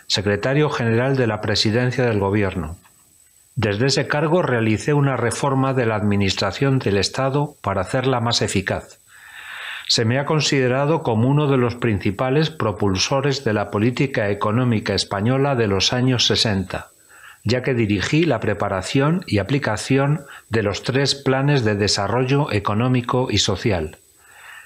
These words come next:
Me posicioné a favor de la modernización del régimen franquista y de su evolución hacia una monarquía parlamentaria,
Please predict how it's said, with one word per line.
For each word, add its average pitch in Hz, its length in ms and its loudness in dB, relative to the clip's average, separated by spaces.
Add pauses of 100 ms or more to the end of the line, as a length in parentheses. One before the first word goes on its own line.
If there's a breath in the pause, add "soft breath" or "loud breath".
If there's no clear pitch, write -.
(120)
Me 120 160 2
posicioné 123 720 0
a 160 80 0
favor 151 380 0
de 143 140 2
la 120 100 0
modernización 110 960 0
del 120 160 2
régimen 131 480 0
franquista 139 840 -2 (460 loud breath)
y 120 60 4
de 110 160 2
su 104 160 0
evolución 139 720 0
hacia 110 300 0
una 135 180 2
monarquía 117 640 0
parlamentaria, 95 920 -2